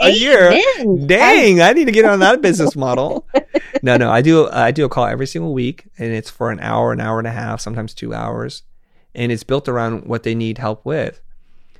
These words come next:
Speaker 1: And then subgroups form, and they form, like, little study groups. We have, we as-, we, we,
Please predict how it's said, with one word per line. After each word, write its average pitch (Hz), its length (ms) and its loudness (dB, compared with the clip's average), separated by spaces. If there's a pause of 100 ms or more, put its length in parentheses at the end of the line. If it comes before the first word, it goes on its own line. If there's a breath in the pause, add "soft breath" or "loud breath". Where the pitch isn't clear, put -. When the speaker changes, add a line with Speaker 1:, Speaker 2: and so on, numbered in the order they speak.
Speaker 1:
And 113 600 -4
then 131 160 0
subgroups 135 640 -4
form, 113 500 -6 (240)
and 113 160 -6
they 110 80 -2
form, 117 260 -4
like, 110 160 -6
little 117 180 -4
study 113 260 -6
groups. - 440 -6
We 117 100 -4
have, 110 240 -4 (440)
we 131 200 -2
as-, - 220 -4
we, 120 240 -4
we, 113 280 -6